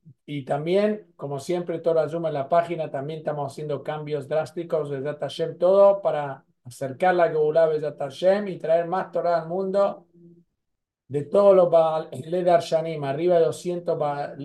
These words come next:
eh, Baal, Le Darshanim, Bezat Hashem, vamos a tener en la página, y estamos siguiendo cada día, se sube uno nuevo. El shiur que sea, Lifua Shlema, todos los Jolei Amo Israel, todos los tzadikim, esto de Eretz HaKodesh,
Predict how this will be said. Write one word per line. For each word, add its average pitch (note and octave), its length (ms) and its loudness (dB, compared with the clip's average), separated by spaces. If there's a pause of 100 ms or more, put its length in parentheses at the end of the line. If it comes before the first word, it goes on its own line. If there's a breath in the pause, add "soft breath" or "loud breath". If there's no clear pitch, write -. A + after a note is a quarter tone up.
(100)
eh, C3+ 200 -8
Baal, C3 240 -2
Le D#3+ 120 -2
Darshanim, D3 460 -6
Bezat D3 360 -4
Hashem, D#3+ 340 -6
vamos C#3 240 -6
a C3 40 -16
tener C#3 280 -6
en C3+ 100 -8
la C#3 160 -6
página, E3+ 640 -6
y A#2+ 60 -14
estamos D3+ 480 -6
siguiendo D3+ 400 -8
cada D#3 300 2
día, E3 240 -2
se D3 100 -8
sube D#3 320 -4
uno C#3+ 260 -6
nuevo. C3 500 -6 (600)
El C3 120 -6
shiur G#3 240 2
que G#3+ 140 2
sea, G3+ 280 4
Lifua F3+ 400 0
Shlema, E3+ 560 -4
todos E3+ 260 -2
los D3 140 -6
Jolei D3 280 -4
Amo D3+ 260 -4
Israel, D3 480 -6
todos D3+ 160 -4
los C#3+ 340 -10
tzadikim, B2 520 -12
esto C#3+ 280 -10
de C3+ 120 -6
Eretz C#3 240 -8
HaKodesh, D3+ 680 -2